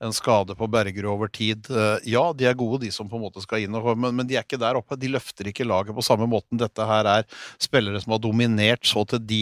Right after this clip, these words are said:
grader, og spesielt da i, hvis du ser på cupfinalen, hvis du ser på, ser på se-, altså såkalte seriefinalen på Elverum, hvor Smarason på en måte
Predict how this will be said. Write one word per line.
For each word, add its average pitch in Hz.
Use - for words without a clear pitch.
grader, 104
og 101
spesielt 117
da 107
i, 107
hvis -
du 107
ser 113
på 117
cupfinalen, 113
hvis -
du 107
ser 110
på, 113
ser 104
på 107
se-, 113
altså 110
såkalte 110
seriefinalen 104
på 120
Elverum, 107
hvor 110
Smarason 104
på 120
en 110
måte 107